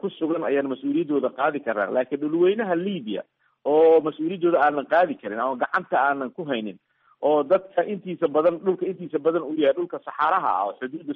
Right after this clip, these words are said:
Suudaan iyo xuduudda Chad iyo xuduudda Niger jira, oo dawladdu aanay gacanta ku, gacanta ku haynin.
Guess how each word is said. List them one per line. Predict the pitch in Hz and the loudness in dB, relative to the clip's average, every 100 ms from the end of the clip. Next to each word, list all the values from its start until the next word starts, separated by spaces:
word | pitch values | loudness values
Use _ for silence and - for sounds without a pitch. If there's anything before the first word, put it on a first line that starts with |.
| - | -8
Suudaan | 143 165 127 | 0 2 2
iyo | 113 | -2
xuduudda | 117 143 160 143 | -10 -10 -10 -6
Chad | - 147 110 | 0 2 2
iyo | 117 | -6
xuduudda | 127 165 151 | -10 -10 -10
Niger | 147 190 196 139 95 | -6 -6 -4 -8 -8
jira, | 107 107 - _ _ _ _ | -4 -4 -4 _ _ _ _
oo | 135 | -4
dawladdu | 139 156 185 165 | -2 -2 0 0
aanay | 160 160 | 0 -2
gacanta | 135 180 175 | -4 -4 -6
ku, | 156 185 - - 123 127 | -8 -10 -14 -16 -10 -4
gacanta | 139 - | -4 -4
ku | 156 196 | -6 -4
haynin. | 143 107 | -4 -6